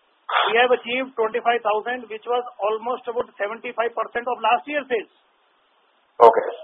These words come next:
Speaker 2: So you're confident of achieving
Speaker 1: Of course.
Speaker 2: a three hundred crores
Speaker 1: It
Speaker 2: of
Speaker 1: should
Speaker 2: top
Speaker 1: go
Speaker 2: line?
Speaker 1: through.
Speaker 2: Okay,
Speaker 1: It should
Speaker 2: okay.
Speaker 1: go through, barring something which unnecessarily happens.
Speaker 2: Of course, of course. I can absolutely understand that. I absolutely understand that. Okay.
Speaker 1: Yeah.
Speaker 2: Uh, so my next question was, uh, you have, you have given, you know, a good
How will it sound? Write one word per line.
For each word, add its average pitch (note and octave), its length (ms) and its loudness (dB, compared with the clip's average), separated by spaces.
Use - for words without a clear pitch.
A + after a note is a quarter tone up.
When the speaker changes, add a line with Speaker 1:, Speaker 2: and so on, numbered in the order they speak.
Speaker 2:
So - 80 8
you're F4 160 10
confident B2 400 6
of A#2 480 8
achieving A#2+ 400 6
Speaker 1:
Of - 80 4
course. A#2 80 8
Speaker 2:
a - 80 -4
three B2 80 4
hundred A#2 160 4
crores A2+ 160 8
Speaker 1:
It G#2+ 80 2
Speaker 2:
of - 80 4
Speaker 1:
should C3+ 80 -4
Speaker 2:
top G#2 80 8
Speaker 1:
go G#2 80 2
Speaker 2:
line? - 160 -2
Speaker 1:
through. F3 160 -4
Speaker 2:
Okay, - 160 10
Speaker 1:
It - 80 -8
should - 80 8
Speaker 2:
okay. - 160 0
Speaker 1:
go A3+ 40 4
through, C4+ 160 -10
barring A3 320 4
something A3 400 -6
which A3 160 -8
unnecessarily G#3 640 -4
happens. E3+ 240 2
Speaker 2:
Of B3+ 160 8
course, D#3+ 160 8
of - 80 6
course. - 80 0
I A#2+ 160 8
can C#3+ 80 6
absolutely C#3+ 400 4
understand A#2+ 360 4
that. G2 160 10
I G2 80 4
absolutely A2 320 -2
understand G2 320 -4
that. F#2 160 -4
Okay. G#2+ 360 4
Speaker 1:
Yeah. - 160 -2
Speaker 2:
Uh, B2 420 12
so D#3 80 8
my D#3+ 240 8
next - 240 -4
question D3 400 -2
was, B2 240 6
uh, A2+ 240 6
you A2+ 80 0
have, A#2+ 320 6
you B2 160 -4
have B2+ 160 -8
given, A#2+ 400 -4
you A#2 80 -4
know, A#2 160 2
a - 80 4
good - 180 2